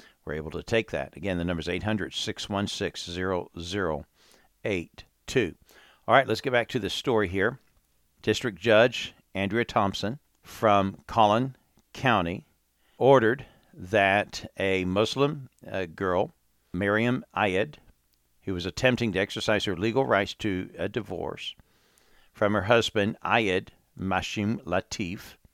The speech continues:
revealed in court documents that during her wedding, she did not realize what she was signing, but she signed kind of something that you and I would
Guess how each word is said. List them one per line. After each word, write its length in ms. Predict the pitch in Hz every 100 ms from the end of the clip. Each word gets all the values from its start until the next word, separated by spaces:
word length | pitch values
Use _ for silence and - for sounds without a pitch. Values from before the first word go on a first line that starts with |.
| _ _ _ _ _ _ _ _ _ -
revealed 420 | 98 92 98 98
in 80 | 95
court 340 | 117 113 -
documents 640 | 104 135 - 92 87 - -
that 600 | 90 107 98 98 - - _ _ _ _ _ _ _ -
during 440 | 90 113 143 156
her 340 | 104 135 131 113
wedding, 640 | 92 104 139 107 90 131 _ _ _ _ _ _ _ _ _ _ -
she 300 | - - 107
did 160 | 113
not 200 | 151 147
realize 360 | 127 156 117 104
what 180 | 117 -
she 200 | - 110
was 180 | 90
signing, 460 | - 143 135 101 98
but 200 | 87 101
she 280 | - - 101
signed 600 | - - 151 127 107 -
kind 320 | - 131 123
of 300 | 104 101 - _ _ _ _ _
something 360 | - 131 117 110
that 120 | 98
you 160 | 104
and 80 | 113
I 160 | 107 107
would 200 | 98